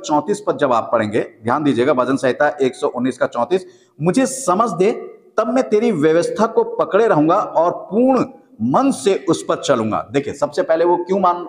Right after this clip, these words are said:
मांग रहा समझ, कि हम व्यवस्था, वो कहता है कि मैं व्यवस्था को पकड़े रहूं और अपने संपूर्ण मन से उसके ऊपर चलूं। हमें भी यही मानना है कि परमेश्वर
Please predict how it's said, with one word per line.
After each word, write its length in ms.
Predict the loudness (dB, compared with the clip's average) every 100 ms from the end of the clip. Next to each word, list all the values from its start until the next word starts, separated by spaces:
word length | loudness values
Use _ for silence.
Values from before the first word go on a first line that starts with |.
| -2
मांग 220 | 0 2
रहा 100 | 0
समझ, 260 | 0 -2 -4 -10 -20 -14 0
कि 120 | 0 0 -2 0
हम 280 | 0 -2 -4 0
व्यवस्था, 500 | 2 2 0 0 2
वो 260 | 2 2
कहता 300 | 2 0 2
है 60 | 0
कि 260 | 0 -4 -4 -2
मैं 120 | 0
व्यवस्था 440 | 2 4 2 2 -2
को 160 | 0
पकड़े 340 | -2 0 2 2
रहूं 240 | 4 2 -2 -10 -2
और 180 | 2 2 0 -4 -14 -6
अपने 260 | -6 -2 -4
संपूर्ण 600 | 0 -2 0 2 2 2
मन 160 | 2 0
से 220 | 0 -2
उसके 340 | 0 -2 0
ऊपर 200 | -2 -2
चलूं। 360 | -6 -8 -12 -14 _ _ _ _
हमें 220 | -8 -6 -6
भी 100 | -2
यही 200 | 0 2
मानना 680 | 0 0 0 0 2 0
है 440 | 2 0 -2 -10 -2
कि 100 | -2
परमेश्वर 720 | 0 0 0 -2 0 0 -2